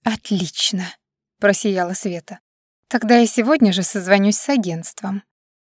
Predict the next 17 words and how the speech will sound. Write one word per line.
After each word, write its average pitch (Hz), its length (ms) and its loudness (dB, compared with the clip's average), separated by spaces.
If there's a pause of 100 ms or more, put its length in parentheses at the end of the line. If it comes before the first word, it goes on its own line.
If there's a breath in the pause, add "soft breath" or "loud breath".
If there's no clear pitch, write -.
(120)
«Ну, 240 320 8
а 277 120 4
что - 300 2
ты 202 120 2
так - 200 6
смотришь? 190 580 0
Не 226 120 4
думаешь 226 400 4
же, 190 160 -4
что - 180 -2
я 220 140 4
сама 233 360 6
тебе 196 240 0
богатого 190 460 4
и 185 60 -2
красивого 185 580 0
найду? 175 460 -6